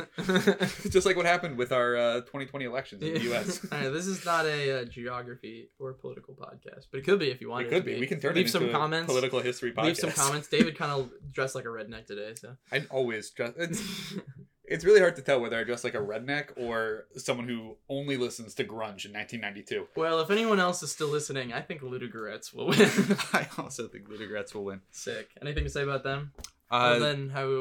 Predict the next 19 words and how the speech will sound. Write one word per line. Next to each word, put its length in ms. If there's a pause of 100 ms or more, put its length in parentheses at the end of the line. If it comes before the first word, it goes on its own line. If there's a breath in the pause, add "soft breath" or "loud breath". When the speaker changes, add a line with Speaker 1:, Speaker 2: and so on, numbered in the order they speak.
(120)
Speaker 1:
awesome 300
they 100
are? 260
Speaker 2:
they 200
look 280 (360)
really 160
solid 300
against 340
Speaker 1:
And 80
Speaker 2:
Roman 100
Speaker 1:
how 80
they 80
were 80
Speaker 2:
Betis 220
and 120
Speaker 1:
absolutely 520
robbed 480
of 120
the, 180